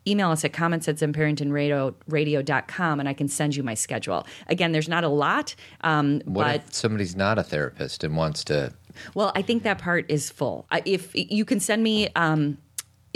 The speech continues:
Speaker 1: you can still comment and say, "I'm interested in this," and I'll definitely be in touch with you. Uh, but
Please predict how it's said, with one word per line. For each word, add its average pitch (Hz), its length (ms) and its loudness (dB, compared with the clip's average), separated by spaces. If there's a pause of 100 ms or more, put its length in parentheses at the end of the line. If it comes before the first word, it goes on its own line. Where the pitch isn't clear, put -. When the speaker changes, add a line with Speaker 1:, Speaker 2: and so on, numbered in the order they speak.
(120)
Speaker 1:
you 180 140 0
can 190 120 2
still 208 240 0
comment 185 380 2
and 156 100 -2
say, 165 140 2
"I'm 151 120 4
interested 208 440 2
in 233 80 2
this," 240 240 -2
and 151 100 2
I'll 156 80 4
definitely 160 400 0
be 151 100 0
in 135 80 2
touch 151 280 -4
with 233 160 -2
you. 262 260 -2 (320)
Uh, 151 320 4
but 156 280 0